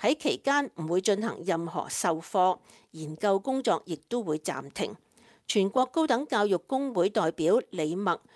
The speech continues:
向澳聯社表示，校方薪酬過高嘅行政人員唔明白佢哋嘅工作性質，破壞咗大學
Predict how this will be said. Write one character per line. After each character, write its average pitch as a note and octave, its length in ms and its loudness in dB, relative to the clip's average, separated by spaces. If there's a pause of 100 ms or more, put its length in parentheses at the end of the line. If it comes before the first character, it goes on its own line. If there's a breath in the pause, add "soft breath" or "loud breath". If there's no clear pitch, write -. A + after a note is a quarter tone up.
(160 soft breath)
向 G3+ 280 2
澳 G3+ 100 4
聯 E3 180 -2
社 D#3+ 220 -2
表 D3+ 180 -2
示， F3 360 0 (420 soft breath)
校 B3 220 2
方 E4 280 0
薪 E4 400 -4
酬 C#3 260 -2
過 A3+ 260 2
高 C#4+ 240 0
嘅 G3+ 180 0
行 D#3+ 240 -8
政 A3 220 2
人 D3+ 200 0
員 D#3 240 -2 (400 loud breath)
唔 F#3 40 2
明 G3 340 2
白 A#3 180 2 (140)
佢 A3+ 60 0
哋 A3 180 2
嘅 G#3+ 180 2
工 D4 220 -4
作 G#3 140 0
性 F#3+ 200 -4
質， C4 200 2 (180)
破 F#3+ 260 2
壞 D#3+ 200 0
咗 D#3 260 -2
大 D3+ 180 -4
學 E3 100 -8